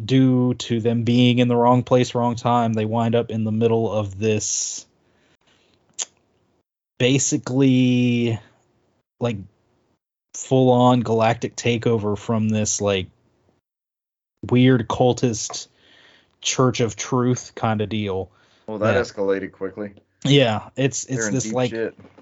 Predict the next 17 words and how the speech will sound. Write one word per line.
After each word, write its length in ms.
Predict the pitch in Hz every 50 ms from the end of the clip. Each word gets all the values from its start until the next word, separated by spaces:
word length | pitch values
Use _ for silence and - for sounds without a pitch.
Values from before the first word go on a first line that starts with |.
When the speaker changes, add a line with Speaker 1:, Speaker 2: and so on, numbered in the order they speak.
| - - -
Speaker 1:
it's 160 | 127 135 -
this 200 | - 135 120 -
radical 800 | 117 107 117 120 127 139 147 147 139 - 135 135 131 127 123 123
group 440 | 117 110 120 117 123 131 139 131 - - - -
that, 320 | 98 113 110 107 107 - 101
like, 420 | 107 107 107 104 104 101 - - _
enslave 720 | - 123 123 120 123 - - - 123 123 123 131 131 131 -
people 680 | - 139 127 110 - 113 110 110 107 104 98 101 104 - _ _ _ _ _ _ _
by, 720 | - 117 107 104 107 107 104 101 98 101 98 98 95 - _ _ _ _ _ _ _ _ _
uh, 360 | 110 107 101 101 98 98 95 92
showing 400 | - - - 131 127 123 123 120
them 160 | 123 123 120
what 140 | 117 113 -
they 100 | 127 110
call 200 | - - 127 113
the 100 | 104 101
promise, 720 | - - 131 120 120 127 123 113 104 107 - - - -